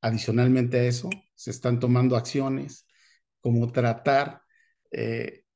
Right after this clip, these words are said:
de utilizar de mejor us-, de mejor forma la arquitectura de cómo se ponen los equipos. Esto porque cuando nosotros nos vamos a utilizar sistemas virtualizados como lo hacemos en la nube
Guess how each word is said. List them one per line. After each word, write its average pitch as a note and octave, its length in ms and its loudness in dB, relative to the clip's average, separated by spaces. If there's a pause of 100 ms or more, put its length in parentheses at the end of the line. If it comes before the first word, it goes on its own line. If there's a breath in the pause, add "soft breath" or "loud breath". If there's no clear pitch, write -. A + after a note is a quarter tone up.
(100)
de A#2+ 280 4
utilizar B2 960 0
de B2 160 -2
mejor B2+ 400 0
us-, C3+ 280 -4
de A#2+ 220 -6
mejor A#2 380 -2
forma C3 460 -2
la B2 180 -6
arquitectura B2 1000 -6 (240 soft breath)
de A#2+ 140 -6
cómo B2 240 0
se A#2+ 140 -2
ponen B2 300 -2
los A#2+ 180 -4
equipos. - 520 -12 (680 soft breath)
Esto D#3 600 -4 (800)
porque A#2+ 340 -6
cuando A#2+ 440 0
nosotros C#3 640 -4
nos A#2+ 240 -4
vamos C3+ 400 -4
a - 20 -8
utilizar A#2 500 -8
sistemas C3 600 -2
virtualizados A#2 840 -4
como A2 220 -8
lo G#2 100 -8
hacemos B2 440 -8
en A2+ 100 -4
la G#2+ 80 -6
nube A#2 300 -2